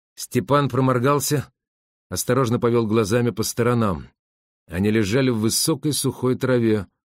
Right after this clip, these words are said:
В воздухе плавали запахи чего-то железного и химического. Потом он разглядел впереди небольшую насыпь из потемневшего щебня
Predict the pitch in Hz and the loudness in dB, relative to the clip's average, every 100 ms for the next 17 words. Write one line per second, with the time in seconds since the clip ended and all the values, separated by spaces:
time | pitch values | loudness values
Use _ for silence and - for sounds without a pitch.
0 | _ _ - 82 98 131 120 127 131 107 | _ _ -12 -4 0 0 0 -2 -2 0
1 | 117 113 107 92 110 110 104 110 - 107 | 2 2 2 2 0 -2 -4 -4 -2 -2
2 | 107 104 82 98 98 117 104 110 110 98 | 0 -2 -2 0 2 2 0 0 0 0
3 | - 107 104 85 78 - - 52 - _ | 0 0 0 -2 -8 -10 -14 -18 -20 _
4 | _ _ _ _ _ _ - 101 180 175 | _ _ _ _ _ _ -8 -2 0 2
5 | 165 135 160 165 147 - 143 143 147 143 | 2 0 2 2 0 -2 0 0 0 0
6 | 131 - 143 127 139 160 - 143 _ _ | 0 0 0 2 2 0 -2 -6 _ _
7 | _ - 90 - 107 117 123 131 - 120 | _ -10 -8 -6 -2 0 0 0 -2 -2
8 | 110 - 127 131 127 135 | -2 -2 -2 0 -2 -2